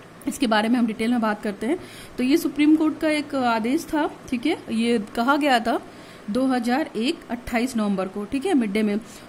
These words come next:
तो यानी कि जो भी देश का हर बच्चा होगा, आपके स्कूल का जो बच्चा होगा क्लास वन से लेके फिफ्थ तक, उसको एक अच्छा पौष्टिक भोजन मिले,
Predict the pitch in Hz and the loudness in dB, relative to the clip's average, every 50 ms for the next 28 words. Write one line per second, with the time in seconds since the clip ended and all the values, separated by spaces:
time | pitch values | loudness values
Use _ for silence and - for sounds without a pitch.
0 | - - - 247 254 254 269 311 330 330 349 339 269 - 262 262 262 320 370 302 | -12 -4 -2 0 2 4 4 4 4 4 4 2 2 2 2 2 4 4 2 2
1 | 226 233 254 285 - - - 320 311 311 302 226 226 220 226 - 294 294 311 294 | 2 2 0 0 0 0 0 2 2 2 2 0 0 -2 -2 0 2 2 2 4
2 | 269 262 240 254 269 285 254 240 - - 262 262 - - 262 254 269 269 294 277 | 2 2 2 2 2 2 2 0 0 -2 -4 -4 -4 -4 -4 -2 0 0 0 0
3 | 302 247 247 240 240 - 277 277 262 262 233 262 269 269 269 254 269 262 - 240 | 2 0 0 -2 -2 -2 -2 0 0 -2 -2 -2 -2 0 0 -2 -2 -2 -2 -2
4 | 240 254 262 - 294 269 254 240 254 262 262 - 254 226 - - - 262 302 311 | 0 0 2 2 0 0 0 0 -2 -4 -2 -2 -4 -6 -6 -6 -4 -4 -2 -2
5 | - - 247 240 - - 262 262 247 247 247 254 220 214 - - 254 247 - 208 | -2 -4 -6 -6 -4 -4 -2 -2 -2 -2 -2 -4 -6 -6 -4 -4 -4 -4 -4 -4
6 | 226 - - 277 254 220 196 220 220 190 247 247 247 233 233 226 277 | -6 -4 -4 -4 -2 -2 0 -2 0 2 4 4 4 4 4 2 0